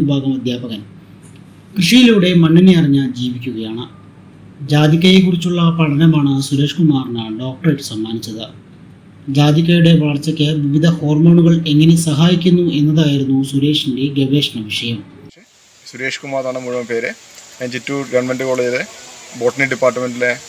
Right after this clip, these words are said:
Speaker 2: അസിസ്റ്റന്റ് പ്രൊഫസറായിട്ട് വർക്ക് ചെയ്യുന്നു. ആ, അവിടുത്തെ എച്ച് ഒ ഡി കൂടിയാണ്. എൻ്റെ പി എച്ച് ഡി എന്ന് പറയുന്നത്, ആ, ജാതിക്ക, വിവിധ തരം, കേരളത്തിൽ കാണപ്പെടുന്ന വിവിധ തരം ജാതിക്ക ചെടികളിലെ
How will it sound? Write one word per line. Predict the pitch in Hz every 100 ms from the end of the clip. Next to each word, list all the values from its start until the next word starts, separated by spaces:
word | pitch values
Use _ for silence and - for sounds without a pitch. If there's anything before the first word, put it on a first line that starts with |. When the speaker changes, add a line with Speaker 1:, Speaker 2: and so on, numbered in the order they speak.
| - -
Speaker 2:
അസിസ്റ്റന്റ് | - - 135 131
പ്രൊഫസറായിട്ട് | 123 120 123 123 120 113 104
വർക്ക് | 107 113
ചെയ്യുന്നു. | 120 151 233 - - - - - 117
ആ, | 113 107
അവിടുത്തെ | 117 - 127 113 123
എച്ച് | -
ഒ | 127
ഡി | 131
കൂടിയാണ്. | 123 101 80 - - - - - - - - - 131
എൻ്റെ | 143 135
പി | 135 143
എച്ച് | 160 160
ഡി |
എന്ന് | 151 143
പറയുന്നത്, | 127 123 123 190 - - - - - - -
ആ, | 113 107 104 101 98 - 135
ജാതിക്ക, | 139 147 147 139 - - - 117
വിവിധ | 120 131 147
തരം, | 139 131
കേരളത്തിൽ | 123 123 123 131
കാണപ്പെടുന്ന | 127 120 123 120 139 - 107 - - - 127
വിവിധ | 139 143 147 160 156
തരം | 139 139 - 123 120
ജാതിക്ക | 120 123 131 - 143 135 - -
ചെടികളിലെ | 127 127 123 117 135